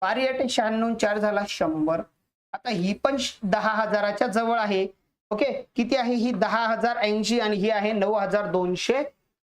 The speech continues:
चाळीस. कोणती संख्या जवळ आहे दहा हजाराच्या? तर ही आहे बघा. मग ती संख्या कोणती असेल? दहा हजार ऐंशी. ऑप्शन नंबर डी बघा. क्लिअर का मित्रांनो? बघा या प्रकारे सोडवायचं. अकराने गुणलं तर ही, बाराने गुणलं म्हणजे अकरा पट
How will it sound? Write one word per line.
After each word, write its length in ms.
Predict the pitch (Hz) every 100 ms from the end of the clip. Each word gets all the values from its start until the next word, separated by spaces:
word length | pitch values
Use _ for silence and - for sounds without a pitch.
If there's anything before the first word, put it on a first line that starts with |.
| -
चाळीस. 480 | 226 202 185 - _ _ _
कोणती 420 | 262 285 277 285
संख्या 360 | 226 240 220 220
जवळ 340 | 208 214 220
आहे 180 | 208 208
दहा 360 | 185 185 196 190
हजाराच्या? 560 | 185 180 170 175 151 151 _ -
तर 100 | 226
ही 280 | 160 220 254
आहे 260 | 196 196
बघा. 320 | 185 170 160 151 _ -
मग 80 | 214 214
ती 100 | 233
संख्या 360 | 233 208 220
कोणती 360 | 220 214 208 214
असेल? 440 | 208 202 240 277 349
दहा 300 | 180 175 190
हजार 460 | 190 180 170 226 -
ऐंशी. 600 | 185 180 180 - 185 160 - _ -
ऑप्शन 560 | 185 175 - - 196
नंबर 340 | 175 165 156 156
डी 240 | 139 139
बघा. 260 | 127 123 123
क्लिअर 400 | - 220 233 226
का 120 | 196
मित्रांनो? 340 | 165 151 147
बघा 160 | 160 214
या 180 | 208 190
प्रकारे 420 | - 151 139 135
सोडवायचं. 580 | - 135 123 113 - - _ _ _ -
अकराने 460 | 185 226 226 220 214
गुणलं 380 | 214 208 214
तर 100 | 220
ही, 180 | 180 208
बाराने 460 | 175 175 180 190 185
गुणलं 240 | 180 185
म्हणजे 200 | 175 185
अकरा 300 | 202 - 226
पट 160 | 220